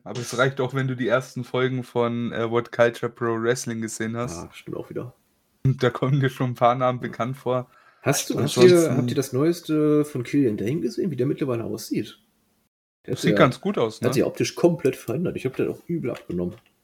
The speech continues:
Speaker 1: Und ein bisschen den Bart gestutzt und die Haare sind weg, so
Speaker 2: Ja, hat
Speaker 1: viel
Speaker 2: sich,
Speaker 1: ich
Speaker 2: hat
Speaker 1: weiß.
Speaker 2: sich rasiert so ein bisschen. Aber der sieht
Speaker 1: Ja,
Speaker 2: mittlerweile
Speaker 1: der macht sich.
Speaker 2: Ja. Dass er damals mal
Speaker 1: Hätte
Speaker 2: so
Speaker 1: ich
Speaker 2: aussah wie so ein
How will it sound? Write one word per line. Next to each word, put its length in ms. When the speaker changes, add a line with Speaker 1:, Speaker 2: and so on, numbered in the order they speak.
Speaker 1:
Und 200
ein 100
bisschen 300
den 160
Bart 260
gestutzt 500
und 80
die 100
Haare 280
sind 220
weg, 140
so 80
Speaker 2:
Ja, 100
hat 60
Speaker 1:
viel 80
Speaker 2:
sich, 120
Speaker 1:
ich 80
Speaker 2:
hat 60
Speaker 1:
weiß. 60
Speaker 2:
sich 140
rasiert 300
so 80
ein 60
bisschen. 440
Aber 180
der 140
sieht 120
Speaker 1:
Ja, 140
Speaker 2:
mittlerweile 600
Speaker 1:
der 100
macht 240
sich. 180
Speaker 2:
Ja. 160
Dass 160
er 60
damals 320
mal 80
Speaker 1:
Hätte 100
Speaker 2:
so 180
Speaker 1:
ich 60
Speaker 2:
aussah 460
wie 60
so 120
ein 360